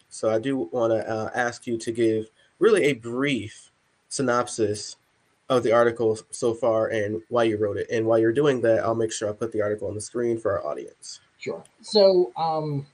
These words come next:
Speaker 2: yeah, so for those of you who, you know, uh, don't know, I, it turns out I'm also pretty white.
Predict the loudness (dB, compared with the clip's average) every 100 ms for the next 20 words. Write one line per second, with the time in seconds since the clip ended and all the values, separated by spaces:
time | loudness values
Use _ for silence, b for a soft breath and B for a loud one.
0 | _ -8 -8 -2 2 2 0 -4 -2 0
1 | -2 -2 -6 -4 -6 -8 -10 -14 _ _
2 | _ _ _ -8 -4 -4 -6 -6 -6 -4
3 | -4 -4 -4 -2 -4 -6 _ -18 -14 -12
4 | -10 -8 -8 -8 -10 -12 -14 -10 -8 -6
5 | -8